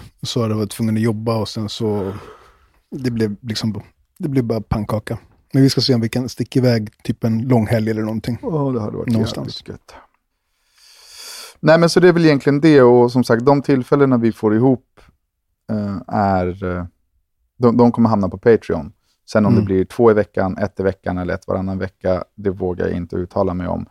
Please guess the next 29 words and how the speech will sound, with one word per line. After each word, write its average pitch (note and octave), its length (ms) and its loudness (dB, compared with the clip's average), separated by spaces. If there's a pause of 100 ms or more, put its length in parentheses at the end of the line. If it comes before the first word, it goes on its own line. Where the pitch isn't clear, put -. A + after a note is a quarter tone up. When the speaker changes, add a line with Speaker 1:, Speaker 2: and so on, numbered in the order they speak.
(220)
Speaker 2:
Men F#2 400 2
det G#2 80 0
är G2+ 40 2
inte G2 220 -2
så G2 120 -4
att F2+ 80 0
det - 180 -6
inte F#2 300 -2
kommer F2 200 -4
hända F2 240 -6
någonting E2+ 260 -8
på E2+ 60 -12
Patreon. - 400 -8 (840)
Speaker 1:
Mm. G#2 160 -4 (800)
Speaker 2:
Det, F2 460 0
det, F#2 160 0
det F#2 120 -2
har E2+ 140 -2
ni E2 120 -8
mitt E2+ 180 -10
ord E2 200 -12
på. - 280 -12
Det F2 120 -14
får F2 140 -14
vi E2+ 100 -10
se - 140 -18
till F2+ 280 -14 (260)
bara. - 260 -8 (720)
Eh, F#2 380 -8